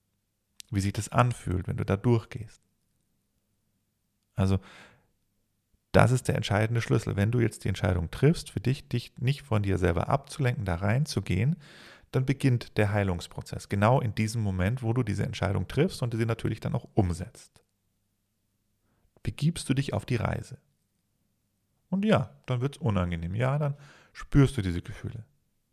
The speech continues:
Und wenn du richtig reingehst, dann geht's dir vielleicht auch so wie mir, wo du dann sehr schnell spürst, „Hm, das fühlt sich irgendwie so an, als ob diese Gefühle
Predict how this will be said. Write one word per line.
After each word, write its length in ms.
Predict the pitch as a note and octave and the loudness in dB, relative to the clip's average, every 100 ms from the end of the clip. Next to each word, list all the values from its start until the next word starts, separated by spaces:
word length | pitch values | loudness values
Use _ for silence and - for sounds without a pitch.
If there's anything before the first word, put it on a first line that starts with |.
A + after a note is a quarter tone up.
| _ _ _ _ _ _ - | _ _ _ _ _ _ -2
Und 140 | A2 | 4
wenn 100 | B2 | 4
du 60 | B2+ | 6
richtig 380 | C#3 B2+ - | 4 2 -2
reingehst, 640 | G2+ A2+ D3+ D3+ D3+ D3+ _ _ - - - | 2 4 4 4 2 0 _ _ -20 -14 -2
dann 100 | A#2+ | 0
geht's 240 | D#3 - | 0 0
dir 160 | - A#2 | -4 0
vielleicht 300 | G#2+ G#2 - | 2 2 0
auch 140 | G2 | -6
so 200 | - A2 | -4 -2
wie 80 | G2+ | 0
mir, 300 | G2 G#2+ C3 | 0 0 -2
wo 80 | B2+ | -2
du 100 | A2+ | 0
dann 160 | G#2+ | 0
sehr 140 | G2+ G#2 | 0 -2
schnell 240 | - G#2 | 0 0
spürst, 520 | - - A2 A#2+ - _ - | 0 2 4 4 2 _ -8
„Hm, 220 | F2+ F2 - _ _ - - - - - - - | -4 -4 -6 _ _ -20 -20 -20 -20 -20 -20 -10
das 160 | G2 | -10
fühlt 260 | - G#2 - | -4 -4 -2
sich 240 | A2 - | -8 -6
irgendwie 300 | G#2 G#2+ G2+ | -6 -4 -4
so 140 | F#2+ - | -2 -2
an, 220 | G2 A2 | -2 -2
als 260 | A#2 - | -6 -6
ob 180 | - - | -8 -8
diese 240 | - F#2+ F#2+ | -8 -6 -4
Gefühle 500 | F#2 - F#2 F2+ | -4 -2 0 0